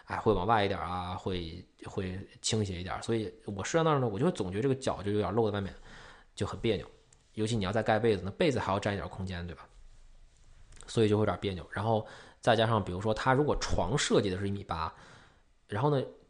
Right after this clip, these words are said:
酒店的床垫儿也特厚，它上面铺那些单子什么的可能都绷得比较紧，所以可能真正到了最上面那个床面的面积呢，它就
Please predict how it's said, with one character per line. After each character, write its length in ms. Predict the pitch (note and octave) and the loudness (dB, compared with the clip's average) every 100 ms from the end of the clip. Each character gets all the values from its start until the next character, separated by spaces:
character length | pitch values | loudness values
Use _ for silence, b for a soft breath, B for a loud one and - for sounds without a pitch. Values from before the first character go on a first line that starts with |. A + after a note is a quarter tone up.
| - | -8
酒 200 | G#2 F2+ | -6 -2
店 120 | C3+ | 0
的 80 | A2 | 0
床 260 | - G2+ | -2 -2
垫 140 | A#2 C3 | 4 4
儿 160 | D#2+ - - _ | 4 -4 -20 _
也 100 | - | -12
特 160 | - B2 | 0 0
厚， 280 | - C#3+ - | 4 2 2
它 200 | - B2 | 0 0
上 140 | - B2 | 2 2
面 120 | G#2 - | 0 0
铺 160 | C3+ | 0
那 80 | B2 | 2
些 100 | A2+ | 2
单 260 | A2 A#2 B2 | 2 4 4
子 80 | G#2+ | 2
什 100 | F2+ | 0
么 80 | F#2+ | -6
的 140 | F#2+ | -8
可 140 | - | -6
能 80 | F#2+ | -2
都 80 | A#2 | 0
绷 240 | - B2+ | 4 4
得 60 | B2 | 4
比 100 | A2 | 2
较 120 | A2+ | 0
紧， 220 | A#2 - - - B B | 0 -6 -10 -16 B B
所 180 | - G#2+ | -8 0
以 60 | C#3+ | 0
可 160 | - | 0
能 180 | F#2+ A2 | -4 -2
真 220 | - F#3+ | 2 4
正 160 | F#3 A#2 | 4 2
到 220 | - A#2+ | 4 2
了 100 | F#2 - | 2 -6
最 220 | - D#3+ | 0 2
上 240 | A#2 D3 A2+ | 2 2 0
面 100 | F#2+ | -2
那 100 | G2 | -4
个 220 | - - - b b b b - | -6 -12 -14 b b b b -8
床 260 | - - A2+ | 0 4 4
面 300 | F3 B3 B2+ | 4 4 4
的 60 | G2 | 4
面 260 | A2 F#2+ | 2 2
积 100 | F2 | -2
呢， 140 | D#2+ - | -8 -8
它 140 | - | -2
就 140 | D3 | 2